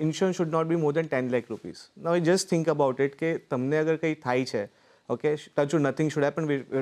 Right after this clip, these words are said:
but if anything happens, દસ લાખમાં કંઈ ફેમિલીનું થવાનું છે? I don't think so. Sixteen lakhs after sixteen years or fifteen years, એની વેલ્યુ હશે? I don't think so. તમે કદાચ એની પર્ચેસિંગ પાવર ઓછો થઈ ગયો હશે એનો. So, rather,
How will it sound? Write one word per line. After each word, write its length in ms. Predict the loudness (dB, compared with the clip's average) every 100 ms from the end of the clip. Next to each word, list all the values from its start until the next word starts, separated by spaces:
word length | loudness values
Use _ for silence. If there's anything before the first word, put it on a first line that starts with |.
| 0
but 100 | -2
if 120 | -2
anything 260 | -2 -2 -2
happens, 340 | 0 0 0 -2 -12 -20 -20 _ -4
દસ 240 | 0 2 0
લાખમાં 220 | -2 0
કંઈ 100 | -2
ફેમિલીનું 360 | -2 -2 -2 -2
થવાનું 340 | -2 -2 -2
છે? 160 | -4 -8 -10 _ -6
I 60 | -2
don't 260 | -2 -4
think 120 | -6 -8 -10
so. 100 | -12 _ _ _ -10 -2
Sixteen 340 | 0 2 2 4
lakhs 240 | 4 2
after 280 | 0 2 2 2 0
sixteen 420 | -2 2 4 6
years 180 | 6 4
or 220 | 4 2
fifteen 300 | 0 2 2
years, 240 | 4 2 0 -2
એની 200 | 2 4
વેલ્યુ 300 | 4 4 4
હશે? 300 | 2 2 -4 -6 _ _ -2
I 60 | 0
don't 180 | 0 0
think 180 | -4
so. 160 | -6 -6
તમે 160 | -2 0
કદાચ 140 | 2
એની 220 | 2 0
પર્ચેસિંગ 520 | 2 2 2 2 2
પાવર 280 | 2 2 4
ઓછો 260 | 2 0 -4
થઈ 140 | -2
ગયો 180 | -4 -4
હશે 180 | -4 -6
એનો. 260 | -6 -8 -14 -20 -20 -2
So, 80 | 2
rather, 220 | 4 4